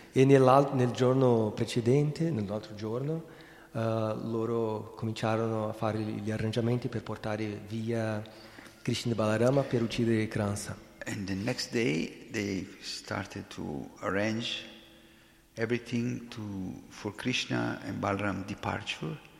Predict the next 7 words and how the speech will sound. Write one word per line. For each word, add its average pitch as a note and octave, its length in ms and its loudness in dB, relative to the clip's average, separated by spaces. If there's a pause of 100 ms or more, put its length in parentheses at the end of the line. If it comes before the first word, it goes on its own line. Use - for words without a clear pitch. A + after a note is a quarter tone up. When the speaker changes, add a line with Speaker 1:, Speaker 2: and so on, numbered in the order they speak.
(540)
Speaker 2:
to A2+ 540 -2 (120)
go A2 200 0
to A2 140 -6
Mathura A2 420 0
to - 280 -10
kill B2+ 260 0
Kamsa. - 640 -10